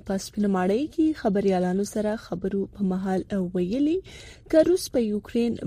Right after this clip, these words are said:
برید وکړو، نو امریکا او اروپایي ائتلافیان په ځواب کې په روس سخت اقتصادي بندیز لګولی سي. هغه ویلي، د روس د برید په ځواب کې امریکا یوکرین ته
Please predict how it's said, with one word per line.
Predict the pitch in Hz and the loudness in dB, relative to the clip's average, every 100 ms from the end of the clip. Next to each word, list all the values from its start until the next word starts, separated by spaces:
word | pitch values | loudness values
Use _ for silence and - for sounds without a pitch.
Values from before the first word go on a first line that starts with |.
| 180 | 2
برید | 202 208 190 | 4 4 2
وکړو، | 170 254 302 320 359 302 | 0 0 0 2 2 2
نو | 269 - | 0 0
امریکا | 196 180 185 226 233 240 - | 0 0 -2 -4 -4 -4 -4
او | 190 - - | -4 -4 -4
اروپایي | 185 180 190 190 208 240 - 220 | -4 -4 -4 -4 -4 -4 -4 -6
ائتلافیان | 180 170 175 226 240 269 269 | -4 -6 -6 -4 -4 -4 -4
په | 202 185 | -4 -2
ځواب | 180 208 277 - | -2 0 -2 0
کې | 320 339 - - - | -2 -2 -8 -20 -2
په | - 320 | 2 4
روس | 339 - - - | 4 -2 -12 -12
سخت | - 285 - - 214 | 0 0 0 -6 -10
اقتصادي | - 196 - 185 185 226 208 | -6 -6 -2 -2 0 0 0
بندیز | 180 175 214 190 | -2 2 0 2
لګولی | 190 185 190 196 247 196 - | -2 -2 0 0 2 0 0
سي. | 196 175 - - - - | 0 0 -2 -20 -20 -12
هغه | 226 226 226 214 | -4 2 4 6
ویلي، | 226 262 262 285 - - - | 4 2 0 -2 -8 -20 4
د | 277 | 6
روس | 302 294 - | 6 4 4
د | 254 | 4
برید | 269 - 226 | 2 0 0
په | 202 | 2
ځواب | 185 214 214 | 4 4 2
کې | - 226 196 | -2 -2 0
امریکا | 190 185 208 196 | 2 0 0 0
یوکرین | 190 185 214 233 247 | 0 -2 -2 0 0
ته | 254 | 2